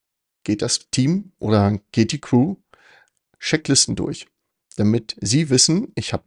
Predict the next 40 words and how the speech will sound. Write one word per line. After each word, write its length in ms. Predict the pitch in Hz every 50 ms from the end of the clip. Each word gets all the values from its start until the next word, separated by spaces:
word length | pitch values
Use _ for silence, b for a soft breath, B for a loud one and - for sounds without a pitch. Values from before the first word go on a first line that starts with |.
| -
alles 240 | - - 156 160 -
gemacht, 440 | - 131 113 117 123 143 - - - -
damit 200 | 101 104 110 127
ich 60 | -
startklar 460 | - - - - - - - - 104
bin. 240 | 127 - - - _ b b b b b b b b b b b _
Und 120 | - 190
genau 280 | - 98 98 98 - 156
das 180 | 175 151 -
Gleiche 420 | - - - 165 - - 151 175 190 _ _ _ _ _ _ -
machst 240 | - 107 - -
du 80 | - -
auch 140 | - - -
in 80 | 170
deinem 160 | 147 113 160 -
Projekt. 480 | - - 160 104 82 - - - - _ _ -
Du 180 | - 107 110 107
hast 320 | 123 143 - - - -
für 140 | - - 113
solche 260 | 101 - - - -
Standardsachen, 800 | 147 - - 156 170 170 156 - - 107 98 - - 143 190 214 B B B B B B B
für 220 | B - - 131 120
den 160 | 120 110 107
Fall, 400 | - - - - - 139 127 - _ _ -
dass 200 | - 110 113 -
irgendetwas 580 | - - 170 208 208 - - 160 - 143 127 -
vergessen 380 | - 117 151 156 - - 127 107
werden 220 | 101 101 104 101
könnte, 420 | - - 110 101 - - - - _ _ _ _
hast 200 | - 104 - -
du 40 | 120
Checklisten. 680 | - - - - - - - 113 - - - - 120 _ _ _ _ B B B B B B B B B B B B -
Ganz 200 | - 113 110 -
einfach, 300 | - 160 165 - - -
du 120 | - -
machst 180 | 107 117 135 -
zum 100 | - 156
Beispiel 280 | 143 143 - - 156
eine 80 | 147 143
Sprintplanung. 680 | - - - 185 185 - - - - - - - -